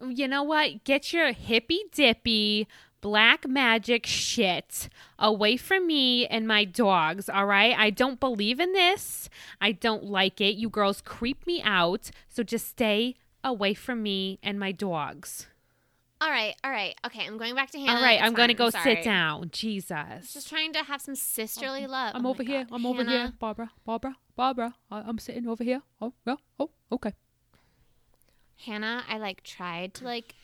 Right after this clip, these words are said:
Speaker 2: offer,
Speaker 1: <clears throat>
Speaker 2: like, you know, my, a woman, a womanly olive branch to her, but, like, she, like, just doesn't understand that, like, we are all sisters of Lilith or whatever,
Speaker 1: Mm-hmm.
Speaker 2: and, like,
Speaker 1: It's true.
Speaker 2: we have the power, and she just, like, "Oh my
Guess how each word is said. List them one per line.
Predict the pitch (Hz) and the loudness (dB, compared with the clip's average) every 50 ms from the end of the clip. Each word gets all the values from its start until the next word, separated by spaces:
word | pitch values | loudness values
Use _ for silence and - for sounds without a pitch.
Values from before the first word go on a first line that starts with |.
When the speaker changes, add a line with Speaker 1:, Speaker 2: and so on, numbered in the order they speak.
| _ - 175 | _ -4 -2
Speaker 2:
offer, | 175 170 175 - - - 196 196 202 202 202 196 | -2 -2 -4 -6 -10 -8 -6 -6 -4 -4 -6 -6
Speaker 1:
<clears throat> | |
Speaker 2:
like, | 190 180 175 170 _ _ - | -6 -6 -8 -8 _ _ -10
you | 214 | -8
know, | 202 180 165 170 | -8 -6 -6 -8
my, | 175 180 180 185 175 185 - - - - - | -8 -8 -8 -8 -8 -10 -14 -20 -14 -4 -4
a | 202 196 | -4 -4
woman, | 175 185 196 185 185 196 202 202 208 202 185 _ _ - | -2 -6 -6 -4 -4 -4 -4 -4 -6 -8 -10 _ _ -8
a | 202 208 | -6 -6
womanly | 185 196 220 214 214 214 220 214 214 196 - - | -4 -4 -4 -4 -4 -6 -6 -6 -8 -8 -8 -6
olive | 160 165 170 180 196 196 185 _ | -6 -4 -4 -6 -8 -10 -12 _
branch | - 160 143 90 - - - | -12 -12 -12 -12 -12 -12 -14
to | - 185 | -14 -16
her, | 180 185 175 - - - | -16 -14 -14 -14 -14 -14
but, | - - | -18 -18
like, | - - | -18 -18
she, | - - - 202 | -16 -16 -14 -14
like, | 208 220 - | -16 -16 -16
just | - 226 - - | -14 -14 -14 -12
doesn't | - 180 - 196 190 | -12 -14 -14 -14 -14
understand | - 180 185 185 185 - - - 240 285 294 285 269 269 269 254 | -12 -12 -12 -12 -12 -12 -6 -2 0 0 0 0 -2 -4 -4 -6
that, | 277 - | -8 -10
like, | - - - | -12 -14 -14
we | 190 185 | -14 -12
are | 185 - - | -12 -10 -8
all | 147 160 156 165 180 190 202 | -8 -8 -6 -4 -4 -6 -6
sisters | - - - 208 - - 220 196 208 | -8 -10 -12 -12 -12 -12 -12 -10 -12
of | 190 180 | -12 -10
Lilith | 190 208 233 240 226 202 214 214 - 226 | -8 -6 -6 -4 -6 -6 -8 -10 -12 -12
or | 190 190 | -12 -12
whatever, | 185 185 190 185 180 170 175 180 185 - _ - | -10 -8 -8 -8 -8 -8 -8 -10 -10 -12 _ -10
Speaker 1:
Mm-hmm. | 226 233 202 190 220 208 202 196 | -8 -8 -6 -6 -6 -6 -6 -4
Speaker 2:
and, | 190 190 185 | -4 -6 -6
like, | 160 156 - | -6 -10 -8
Speaker 1:
It's | - 220 - - | -8 -8 -8 -8
true. | - - 214 196 196 190 | -8 -6 -4 -2 -2 -4
Speaker 2:
we | 185 185 | -4 -4
have | 190 180 185 | -6 -6 -8
the | 190 | -10
power, | 180 - 214 254 262 262 254 247 240 240 233 233 226 | -16 -10 -6 -4 -4 -2 -2 -2 -2 -2 0 -2 -2
and | 220 - 190 202 - | -4 -6 -10 -12 -12
she | - 214 | -14 -16
just, | - 208 - - | -16 -14 -14 -12
like, | 190 - 185 175 170 180 _ - - | -12 -12 -14 -14 -16 -18 _ -20 -18
"Oh | 190 | -18
my | 196 208 | -18 -18